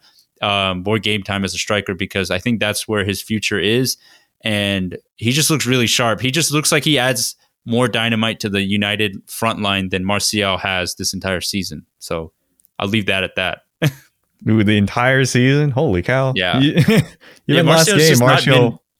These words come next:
Speaker 1: has not been very sharp this season. I just don't know what's up with him, man.
Speaker 2: I mean, he did pull the pen in, uh,
Speaker 1: Yeah.
Speaker 2: the City game. I'll say that.
Speaker 1: Mm-hmm.
Speaker 2: <laughs>
Speaker 1: He, he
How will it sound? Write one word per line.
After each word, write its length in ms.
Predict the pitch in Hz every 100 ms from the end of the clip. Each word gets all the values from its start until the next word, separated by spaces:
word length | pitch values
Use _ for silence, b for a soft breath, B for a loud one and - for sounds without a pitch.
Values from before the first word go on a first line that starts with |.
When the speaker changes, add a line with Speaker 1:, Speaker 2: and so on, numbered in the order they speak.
| -
Speaker 1:
has 180 | 113 113
not 180 | 131
been 120 | 120 113
very 200 | 117 110
sharp 320 | - 113 -
this 140 | 101
season. 300 | - 104 98
I 100 | 98
just 160 | 127 135
don't 140 | 156
know 80 | 139
what's 220 | 131 131
up 100 | 139
with 160 | 107 98
him, 120 | 98
man. 260 | 98 104 98 _ _ _ _ _ _ -
Speaker 2:
I 80 | 107
mean, 80 |
he 60 | 110
did 200 | 117 143
pull 160 | - 151
the 80 | 127
pen 460 | 151 143 117 107 -
in, 200 | 113 101
uh, 160 | 101 98
Speaker 1:
Yeah. 100 | 92
Speaker 2:
the 60 |
City 320 | 98 135 131 95
game. 280 | 92 92 95 -
I'll 100 | 95
say 180 | - 110
that. 360 | 120 113 107
Speaker 1:
Mm-hmm. 600 | 160 208 202 214 135 190
Speaker 2:
<laughs> 800 | - _ - - - - - -
Speaker 1:
He, 80 |
he 40 | 160